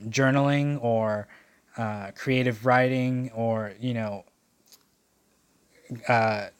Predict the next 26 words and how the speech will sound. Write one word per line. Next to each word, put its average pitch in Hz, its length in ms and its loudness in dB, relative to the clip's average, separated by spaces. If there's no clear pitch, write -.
gratitude 123 640 0
practices. 131 640 0
I 117 80 -2
know 117 140 -2
some 117 160 -6
people, 113 360 -10
like 110 240 -10
in 107 280 -8
middle 131 360 0
school, 120 320 -2
I 113 80 2
learned 113 320 -2
about, 107 380 -6
uh, 107 300 -8
a 110 100 -4
gratitude 120 640 0
journal, 107 340 -6
but - 180 -10
there 117 120 0
are 117 40 -2
so 170 180 0
many 165 180 2
different 135 300 -2
ways 120 280 0
to - 80 -18
practice - 520 -8